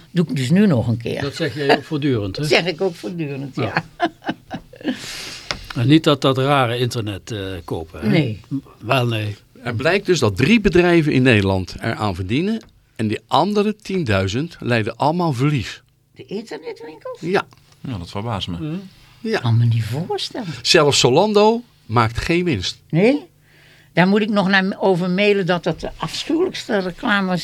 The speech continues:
Speaker 1: is die er ooit bestaan heeft.
Speaker 2: <laughs>
Speaker 1: Maar daar heb ik vandaag nog geen tijd voor gehad.
Speaker 2: Oh, oh. Ja, ja.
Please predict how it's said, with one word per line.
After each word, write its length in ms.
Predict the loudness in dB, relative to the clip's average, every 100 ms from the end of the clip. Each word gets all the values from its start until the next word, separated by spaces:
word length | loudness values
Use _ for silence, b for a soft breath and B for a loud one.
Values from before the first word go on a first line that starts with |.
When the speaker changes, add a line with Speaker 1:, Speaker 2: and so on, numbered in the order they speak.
| -4
Speaker 1:
is 280 | -2 -2 -2
die 200 | -4 -4
er 140 | -2
ooit 200 | -2 -2
bestaan 420 | -4 -6 -2 0
heeft. 320 | 0 0 -2 -8
Speaker 2:
<laughs> 480 | -8 -12 -14 -8 0
Speaker 1:
Maar 80 |
daar 100 | 2
heb 100 | 2
ik 60 | -2
vandaag 460 | -6 -2 -2 -2 -6
nog 180 | -6
geen 160 | -6 -6
tijd 260 | -6 -6 -8
voor 200 | -10 -6
gehad. 360 | -4 -6 -10 -12
Speaker 2:
Oh, 60 | -6
oh. 1700 | -6 -2 -4 -2 -4 -6 -4 -6 -6 -6 -6 -6 -6 -6 -6 -10 -2
Ja, 340 | 4 6 6 2
ja. 280 | -2 -2